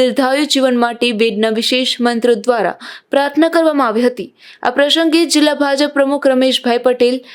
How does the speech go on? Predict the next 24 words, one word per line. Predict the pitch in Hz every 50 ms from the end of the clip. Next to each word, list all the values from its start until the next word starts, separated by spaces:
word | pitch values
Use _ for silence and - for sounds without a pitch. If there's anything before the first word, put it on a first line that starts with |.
| - - _ _
પાલિકા | 285 285 285 294 311 320 330 339 330
પ્રમુખ | 339 294 285 277 285 285 285 - - -
ચેતનાબેન | - 269 262 - 262 262 233 220 240 240 233 240
તિવારી, | 262 233 - 226 202 180 185 185 - _ _ _ - -
સામાજિક | 262 247 240 240 233 220 233 - 247 240
આગેવાન | 240 233 262 247 254 254 262 254 247 - - _ -
રામદેવભાઈ | 269 277 285 294 294 311 254 277 277 277 262 262
મોઢવાડિયા, | 262 254 262 285 285 254 196 - - - _ - - - - _ _
પાયોનિયર | - 294 302 320 339 330 330 349 349 339 339 302
ક્લબના | 294 294 254 254 262 262 269 269 269
પ્રવીણભાઈ | 269 262 247 247 247 240 226 240 240 240 240 240 -
ખોરાવા | 254 240 240 220 185 175 - - - 208
અને | 214 226 233 -
સુનિલભાઈ | - 254 247 247 254 254 220 208 247 226 233 247 247 - - _ _ 208
ગોહિલ, | 254 277 277 269 233 165 - - - - - _ -
હર્ષભાઈ | 277 285 311 285 - 320 262 302 285 285 294 240 262
ગોહિલ | 269 262 269 254 269 294 294 - - - _ _
પણ | - 302 240 214 - -
ઉપસ્થિત | 220 - 254 247 247 - - 294 294 - 285
રહી | 262 269 262 285 302 - - - 240
આહુતિ | 247 254 247 247 247 - 233 233 254 - 254
અર્પણ | 247 233 240 - 202 196 185 -
કરી | 196 202 226 233
હતી. | 240 240 208 -